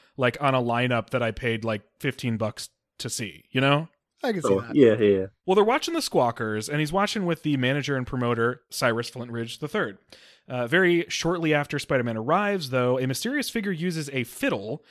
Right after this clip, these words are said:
Speaker 1: to shoot a sonic beam at the performers,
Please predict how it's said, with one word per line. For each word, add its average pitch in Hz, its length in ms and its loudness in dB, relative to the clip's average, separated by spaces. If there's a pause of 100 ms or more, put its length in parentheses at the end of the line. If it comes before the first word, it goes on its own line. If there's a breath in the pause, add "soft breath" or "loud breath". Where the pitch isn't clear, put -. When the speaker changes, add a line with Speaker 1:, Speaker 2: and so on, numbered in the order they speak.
(240 soft breath)
Speaker 1:
to - 100 -4
shoot 190 380 -2
a 143 100 0
sonic 127 600 -2
beam 135 480 -2
at 135 160 -8
the 120 80 -8
performers, 123 680 0